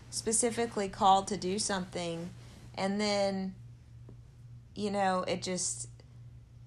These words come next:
you, you're doing the thing you feel like you're supposed to do, and then something just happens that just doesn't make sense,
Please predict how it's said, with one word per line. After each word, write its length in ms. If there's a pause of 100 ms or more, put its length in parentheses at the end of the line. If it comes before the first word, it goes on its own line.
(280)
you, 360
you're 200
doing 300
the 80
thing 320
you 120
feel 160
like 200
you're 120
supposed 400
to 80
do, 520
and 180
then 180
something 400
just 200
happens 560
that 120
just 240
doesn't 320
make 220
sense, 720